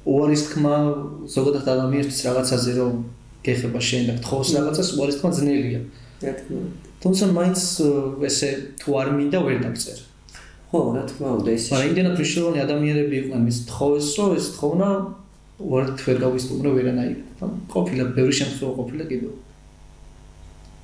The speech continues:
Speaker 2: ანუ, ხშირად მომართავენ, ისე გამოდის, ხო? ამ თხოვნით.
Speaker 1: კი.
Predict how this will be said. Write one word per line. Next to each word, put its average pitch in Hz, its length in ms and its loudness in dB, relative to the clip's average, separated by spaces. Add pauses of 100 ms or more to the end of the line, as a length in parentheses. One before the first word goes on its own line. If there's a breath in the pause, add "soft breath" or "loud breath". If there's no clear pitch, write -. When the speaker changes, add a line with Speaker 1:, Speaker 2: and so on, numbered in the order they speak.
(1040 loud breath)
Speaker 2:
ანუ, 240 300 2 (1000)
ხშირად 214 540 0
მომართავენ, 151 680 0
ისე - 240 -2
გამოდის, - 520 -2
ხო? 170 180 0 (280)
ამ 147 200 0
თხოვნით. - 400 -2
Speaker 1:
კი. 180 220 0